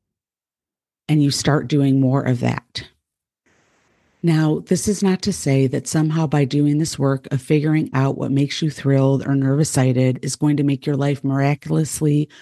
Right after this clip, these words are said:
without the negative fifty percent of life. That negative half of life we all have to deal with. That's not it at all. But trust me when I tell you that life sucks so much less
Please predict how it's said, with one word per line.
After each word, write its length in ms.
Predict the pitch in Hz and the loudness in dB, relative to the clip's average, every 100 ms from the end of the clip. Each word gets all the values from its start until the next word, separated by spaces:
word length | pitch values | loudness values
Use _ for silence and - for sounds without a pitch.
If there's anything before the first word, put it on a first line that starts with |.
| _ - | _ -4
without 500 | 151 - 160 170 - | -4 0 0 0 0
the 100 | 156 | 0
negative 600 | 147 151 151 156 156 - | 2 2 2 2 0 0
fifty 640 | 147 135 151 135 135 139 _ | -2 -2 0 0 0 -4 _
percent 440 | - 135 127 127 127 | -6 -2 -2 -2 -4
of 140 | 127 | -8
life. 480 | 120 - - - - _ _ _ _ _ _ _ _ _ _ _ | -8 -10 -14 -20 -20 _ _ _ _ _ _ _ _ _ _ _
That 320 | 139 147 - 151 | 0 0 0 -2
negative 440 | 143 151 165 156 | 0 2 0 0
half 220 | 143 139 | 0 0
of 160 | 151 - | -2 0
life 280 | 135 131 143 | 0 0 -2
we 100 | 123 | 0
all 220 | 139 135 | 0 2
have 200 | 139 131 | 0 0
to 100 | 135 | -2
deal 240 | 131 127 - | 0 0 0
with. 240 | - - _ _ _ _ _ _ _ - | -6 -10 _ _ _ _ _ _ _ -2
That's 260 | 151 - | -2 0
not 240 | 175 170 - | 0 0 2
it 160 | 156 | 0
at 180 | 156 - | 0 -2
all. 300 | 135 117 - _ _ _ _ _ | -4 -4 -8 _ _ _ _ _
But 140 | 151 - | -6 -6
trust 420 | - 165 - - | -4 -4 -2 -2
me 140 | 202 | 0
when 160 | 202 185 | 2 2
I 80 | 185 | 0
tell 300 | - 151 135 | 0 0 2
you 160 | 139 | 2
that 200 | 127 - | -2 -2
life 300 | 143 147 - | 0 0 0
sucks 460 | - - 131 127 - | -8 -2 -2 -4 -8
so 400 | - 143 151 165 | -4 0 2 2
much 420 | 170 170 - - | 2 0 -2 -2
less 560 | 151 123 120 - - | 0 0 -2 -6 -8